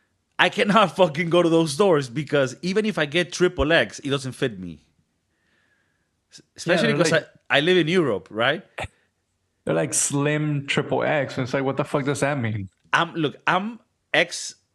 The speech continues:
Speaker 1: at this moment because I haven't been productive. I haven't kept to my, to my promises, and I'm, I, I'm super fat right now.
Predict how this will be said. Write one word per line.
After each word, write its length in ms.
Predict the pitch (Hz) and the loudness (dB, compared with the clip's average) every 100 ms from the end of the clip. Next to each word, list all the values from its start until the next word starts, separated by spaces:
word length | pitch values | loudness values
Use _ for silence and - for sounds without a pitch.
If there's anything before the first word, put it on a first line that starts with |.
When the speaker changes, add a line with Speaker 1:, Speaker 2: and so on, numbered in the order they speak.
| - | -4
Speaker 1:
at 140 | 135 | -2
this 200 | 170 208 | 0 0
moment 480 | 156 175 214 285 285 _ _ _ _ _ _ _ _ - | 0 0 0 -4 -8 _ _ _ _ _ _ _ _ -14
because 280 | 120 135 | -8 -4
I 80 | 135 | -2
haven't 360 | 135 170 165 147 | 0 0 0 0
been 340 | 156 160 170 - _ _ _ _ | 0 0 -4 -14 _ _ _ _
productive. 560 | 139 123 143 160 160 147 | -4 2 2 2 0 0
I 80 | |
haven't 320 | 139 147 147 123 | 2 2 0 -2
kept 240 | 160 156 | -2 -2
to 100 | 151 | -4
my, 460 | 135 127 117 110 101 _ _ _ _ _ _ _ _ | -2 -2 -2 -6 -10 _ _ _ _ _ _ _ _
to 80 | 123 | -4
my 160 | 123 | -4
promises, 680 | 123 139 139 160 135 156 147 | -2 2 2 2 0 -2 -2
and 240 | 135 123 | -6 -2
I'm, 280 | 127 127 127 - _ _ - | -2 -4 -8 -14 _ _ -12
I, 100 | 104 | -6
I'm 220 | 123 123 | -4 -4
super 460 | - - - 143 143 | -8 -12 -10 -6 -6
fat 340 | - 135 135 | -2 0 0
right 180 | 139 135 | 0 -2
now. 300 | 131 151 156 | -2 -4 -6